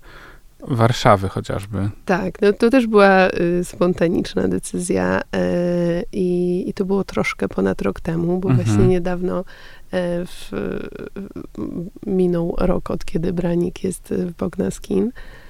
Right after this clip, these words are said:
Speaker 2: e, przy Koszykowej czternaście w Warszawie.
Speaker 1: Mhm.
Speaker 2: E, i, i rzeczywiście, tak spontanicznie po prostu z-, zadzwoniłam do,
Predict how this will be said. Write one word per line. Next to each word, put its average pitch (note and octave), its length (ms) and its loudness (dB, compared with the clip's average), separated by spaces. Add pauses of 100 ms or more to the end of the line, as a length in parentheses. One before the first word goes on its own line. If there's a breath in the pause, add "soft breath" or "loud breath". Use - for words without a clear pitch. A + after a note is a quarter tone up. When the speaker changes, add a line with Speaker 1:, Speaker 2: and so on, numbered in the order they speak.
(260 loud breath)
Speaker 2:
e, F3 560 2
przy - 200 -14
Koszykowej F3+ 580 -4
czternaście F3 680 -4
w F3 60 -8
Warszawie. F3+ 640 0
Speaker 1:
Mhm. D4+ 60 0 (480 loud breath)
Speaker 2:
E, F#3 500 0 (100)
i, A#3 440 -2 (300)
i A#3 60 2
rzeczywiście, A#3+ 560 0
tak G3+ 180 0
spontanicznie G#3 580 0
po F#3 120 -2
prostu F#3 380 -6
z-, - 340 -10 (300)
zadzwoniłam F#3+ 800 2
do, F3+ 300 2